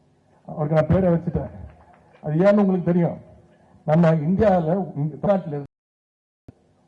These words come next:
ஒரு ரூபா நம்ம வரி கட்டணும்னா, ஒன்றிய அரசுக்கு நம்ம ஒரு ரூபா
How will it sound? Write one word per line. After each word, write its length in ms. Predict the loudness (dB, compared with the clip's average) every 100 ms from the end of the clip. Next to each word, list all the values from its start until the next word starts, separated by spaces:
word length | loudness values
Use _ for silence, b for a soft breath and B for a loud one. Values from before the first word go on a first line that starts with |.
| -2
ஒரு 200 | 0 2
ரூபா 200 | 2 2 0 0
நம்ம 140 | -2 -2
வரி 160 | -2
கட்டணும்னா, 460 | -2 -4 -4 -4 -4 -6 -14 -20 _
ஒன்றிய 340 | -2 0 2 0
அரசுக்கு 340 | -2 -6 -6
நம்ம 180 | -6 -6
ஒரு 80 | -2
ரூபா 120 | -2